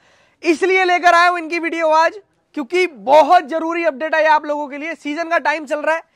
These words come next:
आपको पता है भाई साहब, मेरे को भी पता है कपूर की पब्लिक सस्ता माल ढूंढती है और सिलेक्शन में ढूंढती है, एक एक पीस छाट छाट कर आपको लेना है और सस्ता माल लेना है तो यहाँ पर आ जाना, तभी ये बहुत ज्यादा जरूरी अपडेट है। पीछे तक मैं आपको दिखा देता हूँ, सारी की सारी डिस्प्ले लगी हुई है, यहाँ देख लो, वहां देख लो,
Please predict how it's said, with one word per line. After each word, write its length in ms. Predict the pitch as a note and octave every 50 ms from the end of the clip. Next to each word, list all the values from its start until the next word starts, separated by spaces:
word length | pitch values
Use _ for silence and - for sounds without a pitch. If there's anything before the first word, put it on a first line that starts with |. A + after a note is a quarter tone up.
| _ _ _ _ _ -
आपको 360 | G#3 B3 D4+ D4+ - E4+ F4
पता 240 | D#4+ E4 D4+ D4 F4
है 60 | F4+ E4+
भाई 200 | D4 C4+ C#4 A3+
साहब, 380 | C#4+ E4 E4+ E4+ E4 C#4+ A3 - _ _ _ _ B3+
मेरे 200 | B3 C4+ D4+ D#4
को 120 | D4+ F#4
भी 100 | F#4 F4+
पता 180 | E4 D#4+ D4 E4+
है 60 | F4 D4
कपूर 320 | D4+ E4 D4 D#4 E4+ E4
की 80 | D#4+ E4+
पब्लिक 300 | D4+ D#4 E4 D#4+ E4+ B3+
सस्ता 340 | - D4+ C4+ _ - E4 D#4+
माल 200 | D#4+ D#4+ E4 E4+
ढूंढती 360 | D#4 C#4 B3+ A#3+ A#3 A3 C#4
है 440 | D4+ D#4+ E4 D#4 C4+ - _ _ _ _ _ -
और 120 | D4 D#4
सिलेक्शन 520 | E4 - D#4+ D4+ E4+ E4+ B3+ - G4 F#4 F#4
में 100 | G4 F#4
ढूंढती 360 | F#4 D#4+ C#4+ C4 A#3 C#4 C4+
है, 160 | B3 F#3+ D3 _ _ A#3+
एक 200 | C4 C#4 C4+ F4
एक 140 | E4+ B3+ -
पीस 280 | E4 F4 F#4 F4+ - -
छाट 240 | D#4 D4 D#4+ D#4+ B3+
छाट 220 | - D#4+ D#4+ D#4+
कर 100 | D4 D#4+
आपको 240 | D#4 D4 D4 - D#4+
लेना 200 | D4+ C4+ B3+ C#4
है 80 | D#4 F#4+ _ _ _ _ _ _ -
और 100 | C#4 C#4
सस्ता 420 | - - E4 D#4 - - G4 G4 F#4+
माल 200 | F#4+ F#4+ F#4 F#4+
लेना 200 | F#4 F4+ E4+ D#4+
है 160 | C4+ F#3+ - _ _ -
तो 80 | D4+
यहाँ 240 | E4 D#4+ D#4 D4 D#4+
पर 160 | D#4+ E4+ E4+
आ 80 | D#4+ D4
जाना, 300 | C4 C#4 C#4+ D4+ E4 E4+ - _ _ _ _ _ _ -
तभी 200 | D4 D#4 E4+ E4+
ये 80 | F4+
बहुत 200 | D#4+ C4 C4+ C#4+
ज्यादा 200 | A#3+ D4+ D4+ D#4
जरूरी 340 | C#4 B3+ C#4+ C#4 C#4 C#4+ C#4+
अपडेट 280 | C4+ A3 G#3 B3 A#3 C4+
है। 100 | D4+ - _ _ -
पीछे 220 | D4 C4 - D4+
तक 100 | C#4 D4
मैं 120 | D4 D4+ D4
आपको 180 | C#4+ C4+ C#4+
दिखा 160 | C4 B3+ B3
देता 180 | A#3+ B3 A#3+ C#4+
हूँ, 80 | C#4+ C#4
सारी 280 | - C#4+ C4 C4+ D4+
की 100 | B3 D4
सारी 200 | C#4 C#4+ C#4+ D#4
डिस्प्ले 320 | B3 A#3 - - D4 C#4 C#4+
लगी 180 | C#4+ C4+ A3
हुई 120 | C4 C#4+ C#4+
है, 100 | C#4 C4+
यहाँ 200 | B3+ A#3+ B3+ C4+
देख 160 | C#4+ C4+ C4
लो, 140 | C#4 C4+ B3
वहां 180 | A#3 A#3+ C4 B3+
देख 140 | B3+ A#3+
लो, 160 | B3 C4 C4